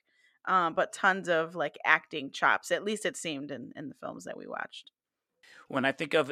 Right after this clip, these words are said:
Speaker 2: Emilio Estevez, I think of lots of great movies, all the ones that you've mentioned. Uh, but you know what? I,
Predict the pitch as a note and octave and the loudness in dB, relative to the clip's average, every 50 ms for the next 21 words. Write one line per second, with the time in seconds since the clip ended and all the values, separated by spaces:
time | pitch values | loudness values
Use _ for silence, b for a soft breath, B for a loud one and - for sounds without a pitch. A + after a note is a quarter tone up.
0 | - - D3+ C#3 C3 C3+ C#3 D3 D3 C#3+ C#3 C3 D3+ D3+ - - - D3 C#3 C#3+ | -4 -2 0 2 2 2 2 2 2 4 4 2 0 0 -4 -6 -8 -6 -4 -2
1 | C#3+ D3 D3 D3 C#3+ - - _ - G#2+ A#2+ A#2+ A#2+ A#2 - _ _ - B2 B2 | 0 0 0 -2 -4 -8 -10 _ -4 -4 -4 -4 -6 -10 -12 _ _ -8 -6 -6
2 | B2+ B2 - A#2+ A#2 A#2 A#2 A#2 A#2 A#2 A2+ B2 - _ - G#2 G#2 G#2 A#2 - | -6 -8 -6 -6 -4 -2 -2 -2 -4 -6 -6 -10 -18 _ -10 -6 -4 -4 -4 -4
3 | - - B2+ A2 G#2 G#2+ A#2 - B2 A2 - A#2+ A#2 A2+ A#2 B2+ B2+ B2 G#2 F#2 | -8 -8 -8 -8 -10 -14 -10 -6 -6 -6 -6 -6 -8 -6 -6 -6 -8 -6 -6 -6
4 | A2 A2 A#2+ A#2+ B2 A#2 C3 B2 - C#3+ C#3 A#2+ A#2 A#2 A#2+ C3 - - - C#3+ | -6 -6 -6 -6 -6 -6 -8 -8 -6 -8 -6 -6 -6 -6 -4 -6 -6 -4 -4 -4
5 | C3 C3 C#3 C#3 - - b b b b b b b _ - B2+ B2 A#2 C#3+ - | -4 -4 -4 -6 -10 -16 b b b b b b b _ 2 2 4 6 4 2
6 | - - D3+ D#3 E3 F3 F3+ - F3 - _ _ - C#3 C3+ C3 | 2 2 0 2 4 4 4 4 2 -2 _ _ 0 2 2 2